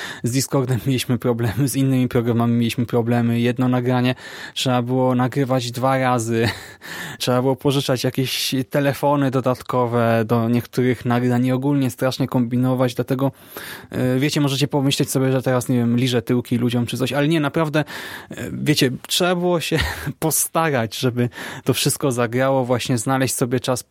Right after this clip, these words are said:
przemyśleć sobie to, umówić się na to nagranie gdzieś późnym wieczorkiem, często zorganizować sobie sprzęt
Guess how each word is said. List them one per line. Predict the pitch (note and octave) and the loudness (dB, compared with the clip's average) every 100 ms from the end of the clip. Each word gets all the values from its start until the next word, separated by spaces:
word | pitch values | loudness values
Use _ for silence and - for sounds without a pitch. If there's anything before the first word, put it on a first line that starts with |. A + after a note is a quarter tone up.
| - | -4
przemyśleć | - C3 A#2+ C3 A#2+ | 0 0 0 0 0
sobie | C3+ A#2+ A#2 | -2 0 0
to, | B2 A#2+ | 0 0
umówić | C3 C3+ C3 B2 | 2 2 2 0
się | B2+ | 0
na | B2 | 0
to | C3 | 2
nagranie | A#2+ A2+ A#2 A2+ | 2 2 0 0
gdzieś | A2 A2+ | 0 -4
późnym | - B2+ B2 A#2+ | -2 -2 0 0
wieczorkiem, | A#2 - A#2+ - A2+ | 0 0 0 0 -2
często | B2 A#2 - A2+ _ _ _ _ _ _ _ | -2 -2 0 -4 _ _ _ _ _ _ _
zorganizować | C3 C#3 B2+ B2+ C3 B2 A#2+ A#2+ | -4 -2 0 0 2 0 0 -2
sobie | A#2+ A2+ | -4 -4
sprzęt | - - A#2+ A2+ | -6 -2 -2 -2